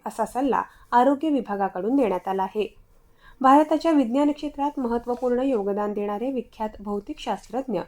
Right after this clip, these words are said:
डॉक्टर राजगोपाल चिदंबरम यांचं आज पहाटे मुंबईत वार्धक्यानं निधन झालं. ते अठ्ठ्याऐंशी वर्षांचे होते. केंद्र सरकारचे प्रमुख वैज्ञानिक सल्लागार,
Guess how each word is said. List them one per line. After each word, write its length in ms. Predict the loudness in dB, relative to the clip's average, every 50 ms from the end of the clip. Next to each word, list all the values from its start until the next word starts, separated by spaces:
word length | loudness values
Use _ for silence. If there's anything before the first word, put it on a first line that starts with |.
| -10 -18 -20 -8 -2
डॉक्टर 300 | -2 -2 0 0 -2 -2
राजगोपाल 680 | 0 2 2 2 2 0 -2 -4 -4 -2 0 -2 -2
चिदंबरम 600 | -2 -4 -6 -6 -4 -4 -4 -4 -4 -2 0 0
यांचं 300 | 2 2 0 -2 -4 -6
आज 60 | -8 -8
पहाटे 600 | -8 -10 -8 -6 -6 -4 -2 -2 -2 -2 -4 -6 _ _ _ _ -2
मुंबईत 560 | 0 2 4 4 4 4 4 2 2 -2 -4 0
वार्धक्यानं 640 | 2 4 4 4 2 0 -4 -4 -2 -2 0 0 0
निधन 260 | 0 -2 -2 -2 -4 -4
झालं. 240 | -4 -4 -4 -4 -4
ते 240 | -4 -4 -6 -8 -6
अठ्ठ्याऐंशी 460 | -8 -10 -8 -4 -2 -2 -2 -2 -2
वर्षांचे 420 | -2 -2 -4 -4 -6 -6 -6 -6 -8
होते. 360 | -12 -6 -2 -2 -2 -2 -4 -14 -20 -20 -20 -4 4
केंद्र 260 | 6 8 8 8 6
सरकारचे 480 | 2 0 -2 -4 -2 -2 -2 -2 -2 -4
प्रमुख 380 | -4 -2 0 0 0 2 4 4
वैज्ञानिक 460 | 4 4 4 2 2 2 2 0 0
सल्लागार, 540 | -2 -4 -2 0 0 0 0 0 2 0